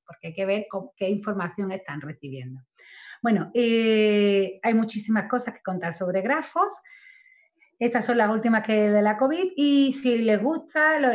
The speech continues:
yo estoy preparando, que debería haber salido, pero lo hemos parado por el confinamiento, por ra-,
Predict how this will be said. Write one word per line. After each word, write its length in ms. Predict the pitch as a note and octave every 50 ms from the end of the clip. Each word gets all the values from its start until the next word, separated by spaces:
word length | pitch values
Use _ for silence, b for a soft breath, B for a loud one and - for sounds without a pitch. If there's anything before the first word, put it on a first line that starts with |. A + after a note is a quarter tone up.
| G#3 G#3+
yo 120 | G#3 G#3+
estoy 160 | A3 A3 C4 C4
preparando, 560 | B3+ B3 G#3 B3 B3 C4+ D4+ D4+ D4+ C#4+ C4+
que 140 | B3 A3 F3+
debería 260 | F#3+ F3 E3+ F#3 G3+
haber 160 | A3 A#3 A3+
salido, 520 | - B3 A3+ A#3+ C4+ G3 B3 F#3+ - - _ _ -
pero 180 | F3+ E3+ D#3+
lo 80 | D#3+ E3
hemos 200 | F3+ G#3 G#3 -
parado 320 | A#3 A3+ A3+ A#3 A#3+ A#3+
por 120 | A3 A#3+ A#3
el 140 | A3+ A3+ A3+
confinamiento, 920 | - A3+ A#3 A3 - - A3+ A3+ A3 A#3+ C4 C#4 C#4+ C#4+ C#4 C4+ B3 - -
por 240 | A3 G#3 G3 F3+ F#3+
ra-, 160 | G3 F#3